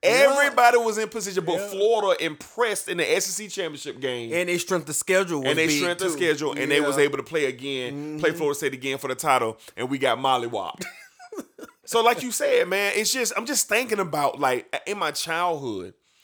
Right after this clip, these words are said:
Speaker 2: in my high school years, in my middle school years, that the whole time I was in middle school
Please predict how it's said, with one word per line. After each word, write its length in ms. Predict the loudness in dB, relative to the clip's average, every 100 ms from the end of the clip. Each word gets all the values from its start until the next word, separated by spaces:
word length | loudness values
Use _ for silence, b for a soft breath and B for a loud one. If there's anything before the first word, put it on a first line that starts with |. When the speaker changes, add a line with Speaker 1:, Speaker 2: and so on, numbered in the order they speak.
| b b b
Speaker 2:
in 80 | 2
my 140 | 2
high 200 | 4 0
school 300 | -2 -4 -4
years, 160 | -2 -2
in 80 | -2
my 80 | -2
middle 240 | -2 -4
school 280 | -6 -10 -8
years, 480 | -4 -4 -4 -8 -14 _ _ _ _
that 320 | 0 2 0 -6 _ _ _
the 80 | 2
whole 200 | 2 2
time 220 | 2 2
I 120 | 2
was 120 | 2 -2
in 100 | -4
middle 160 | -2
school 520 | 0 2 2 0 -6